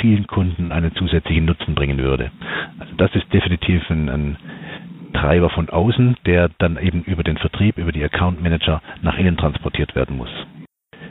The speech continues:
Die Veränderungen, die bei unseren Geschäftspartnern, im Wesentlichen bei den Herstellern stattfinden,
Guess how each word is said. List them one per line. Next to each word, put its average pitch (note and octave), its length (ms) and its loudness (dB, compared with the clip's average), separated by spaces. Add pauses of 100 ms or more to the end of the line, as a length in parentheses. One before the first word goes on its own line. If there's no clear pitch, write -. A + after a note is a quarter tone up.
(160)
Die F#2 60 2
Veränderungen, A2+ 640 2
die G2 220 4
bei - 160 -2
unseren G2 280 0
Geschäftspartnern, A2+ 800 0
im G2 240 2
Wesentlichen F#2+ 380 2
bei F2+ 80 0
den E2+ 120 2
Herstellern G#2+ 460 2
stattfinden, B2 580 0